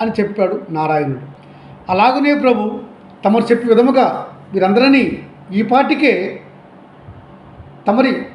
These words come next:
పరంధామమైనటువంటి వైకుంఠానికి దగ్గరలో గల శాంతానికము అను నగరములో వీరికి ప్రత్యేకముగా ఏర్పాటు చేసేదని, వీరందరినీ అక్కడ మీ యొక్క భక్తులుగా అక్కడనే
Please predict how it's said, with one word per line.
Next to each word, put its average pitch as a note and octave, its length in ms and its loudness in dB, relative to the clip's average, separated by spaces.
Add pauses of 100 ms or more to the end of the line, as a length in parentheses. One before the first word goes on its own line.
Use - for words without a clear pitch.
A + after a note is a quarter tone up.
పరంధామమైనటువంటి B3 1080 2 (140)
వైకుంఠానికి C#4 600 2
దగ్గరలో A#3+ 440 2
గల G#3+ 400 2 (580)
శాంతానికము C4 1000 2 (440)
అను G3 120 2
నగరములో G#3+ 680 2 (140)
వీరికి F#3+ 460 -2 (240)
ప్రత్యేకముగా B3+ 1120 0 (240)
ఏర్పాటు C4 480 0
చేసేదని, E3 340 0 (520)
వీరందరినీ G#3 400 2
అక్కడ C4+ 280 0 (600)
మీ A3+ 120 4
యొక్క C4 480 0 (260)
భక్తులుగా G#3 760 0 (180)
అక్కడనే A#3 540 -2